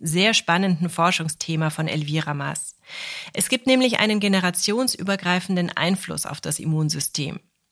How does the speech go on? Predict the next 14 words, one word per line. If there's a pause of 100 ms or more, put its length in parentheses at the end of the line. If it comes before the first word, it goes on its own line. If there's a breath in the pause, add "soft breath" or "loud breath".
Informationen
aus
dem
Blut
der
Mutter (240)
werden
auch
über
die
Plazenta
übertragen, (100)
zum
Beispiel